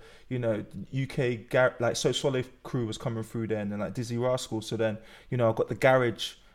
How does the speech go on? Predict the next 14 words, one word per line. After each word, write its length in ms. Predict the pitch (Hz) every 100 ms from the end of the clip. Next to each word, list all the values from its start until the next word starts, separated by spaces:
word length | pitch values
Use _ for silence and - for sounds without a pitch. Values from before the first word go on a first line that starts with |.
| -
bars. 480 | 127 113 101 95 - - - - -
Um, 560 | - 117 110 107 107 - -
and 240 | 117 113
then, 260 | 120 120 117
uh, 500 | 120 120 120 117 117 - - - _ _ - - _ - - _ _ - -
I 80 | 120
would 140 | 120
say, 360 | - 147 131 123
yeah, 280 | 127 117
I 40 | 90
wrote 200 | 123 90
my 80 | 95
first 380 | - 113 110
song 420 | - 131 131 135